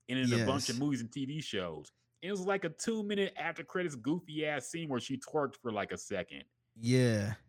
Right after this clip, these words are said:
Speaker 1: It's like, what was the point of all that promo and shit y'all did? Roc
Speaker 2: Ye-
Speaker 1: Nation,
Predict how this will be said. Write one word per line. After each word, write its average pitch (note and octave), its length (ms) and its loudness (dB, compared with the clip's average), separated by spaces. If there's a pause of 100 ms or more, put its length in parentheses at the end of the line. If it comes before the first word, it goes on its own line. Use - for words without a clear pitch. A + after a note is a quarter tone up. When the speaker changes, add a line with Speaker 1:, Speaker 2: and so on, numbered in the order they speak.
(260)
Speaker 1:
It's E3 120 -6
like, E3+ 160 2
what F#3 240 6
was A3+ 140 6
the G3+ 80 8
point F#3+ 320 0
of C#3 80 2
all C3+ 220 2
that B2 240 6
promo G#2+ 600 0 (240)
and A2 140 -4
shit G#2+ 300 -2
y'all F#2 200 2
did? F2 240 -4
Roc C3 240 2
Speaker 2:
Ye- B2 80 2
Speaker 1:
Nation, A#2 540 0